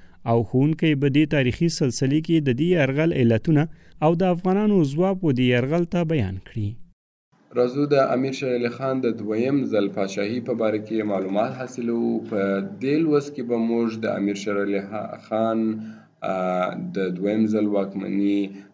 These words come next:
Speaker 2: آ، په باره کې لنډ معلومات حاصل کړو او چې د کومې کړنې ترسره کړلې، کومې پایلې درلودې او د دې ترڅنګ د انګلیسیانو د دویم تیرې، آ،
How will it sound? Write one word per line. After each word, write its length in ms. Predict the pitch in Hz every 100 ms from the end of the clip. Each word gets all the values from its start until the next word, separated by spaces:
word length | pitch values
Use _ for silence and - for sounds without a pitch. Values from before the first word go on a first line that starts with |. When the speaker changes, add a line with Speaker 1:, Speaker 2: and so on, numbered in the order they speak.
| -
Speaker 2:
آ، 160 | 92
په 140 | 90 90
باره 240 | 92 92
کې 160 | 90 95
لنډ 440 | 98 95 95 95 95
معلومات 460 | 90 92 101 113 120
حاصل 380 | 113 - 120 110
کړو 340 | 110 117 110 107
او 320 | 110 104 95 92
چې 120 | -
د 60 | 98 92
کومې 200 | 95 92
کړنې 400 | 92 110 120 117
ترسره 440 | 117 107 110 104
کړلې، 380 | 104 107 104 101
کومې 280 | 95 92 90 87
پایلې 320 | 104 113 123
درلودې 580 | 110 110 104 104 101 104
او 160 | 101 95
د 100 | 98 -
دې 120 | 151 170
ترڅنګ 340 | 156 - 143 139
د 60 | 120
انګلیسیانو 680 | - 101 98 98 120 127
د 120 | 117 104 101
دویم 420 | 95 95 117 127
تیرې، 300 | - 92 107 104
آ، 500 | - - - _